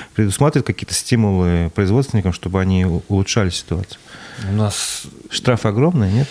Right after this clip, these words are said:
Speaker 2: у нас эксперт-эколог, инженер-эколог Ольга Баландина, она очень, очень хорошо знает экологическое законодательство. Она говорит, что у нас в стране экологическое законодательство одно из самых сильных в мире.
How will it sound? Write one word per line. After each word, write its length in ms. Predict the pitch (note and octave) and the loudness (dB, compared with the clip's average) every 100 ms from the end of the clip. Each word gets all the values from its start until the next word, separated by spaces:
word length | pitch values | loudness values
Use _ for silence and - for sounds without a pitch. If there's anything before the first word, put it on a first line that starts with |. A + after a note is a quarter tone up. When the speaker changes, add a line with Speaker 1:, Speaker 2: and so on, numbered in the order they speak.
| - - - - | -8 -14 -12 0
Speaker 2:
у 80 | G#2+ | 2
нас 220 | A2 - | 2 0
эксперт-эколог, 960 | A2 - A2 - G#2+ E3+ F#3 - - - | -2 0 0 0 2 4 4 2 -2 0
инженер-эколог 840 | A2 A2 A#2 A2 G2 - G2+ F#2 - | 2 4 4 2 2 0 0 2 0
Ольга 200 | F#2 F#2 | 0 2
Баландина, 640 | G2 A#2+ D3+ B2+ F#2 F2 | 2 2 2 2 2 2
она 280 | F2+ F2+ F2+ | 2 2 0
очень, 440 | F#2 F#2+ - F2+ F2 | 0 -2 -2 -2 0
очень 220 | F#2 F#2 | 0 -2
хорошо 380 | - F2+ - F2+ | -2 -2 0 0
знает 240 | F2+ F2 | 0 -2
экологическое 520 | - F#2+ F#2+ - F#2 | -2 -2 -2 -4 -4
законодательство. 840 | F2+ F#2+ G#2+ C3+ C3+ - F#2+ F2 E2+ - - - | -2 0 2 0 -2 -2 -2 -2 -4 -16 -12 -2
Она 160 | G2 | 0
говорит, 200 | G2+ F#2 | 2 -2
что 140 | - G2+ | -2 2
у 40 | |
нас 300 | A2 D3+ - - | 4 2 -2 -10
в 40 | |
стране 440 | - G#2+ G#2+ F2+ | -2 0 2 2
экологическое 520 | F2 G2+ G#2 G#2+ - G2+ | 2 0 0 -2 -2 -2
законодательство 680 | F#2 G2+ A2 C#3 A#2+ - | 0 2 2 0 -4 -2
одно 280 | - G2+ A#2+ | -2 2 2
из 80 | G#2+ | 2
самых 300 | - G#2 G2+ | 0 0 0
сильных 340 | - A2 F#2+ | 2 2 2
в 40 | G2 | 2
мире. 280 | G#2 F2+ | 4 2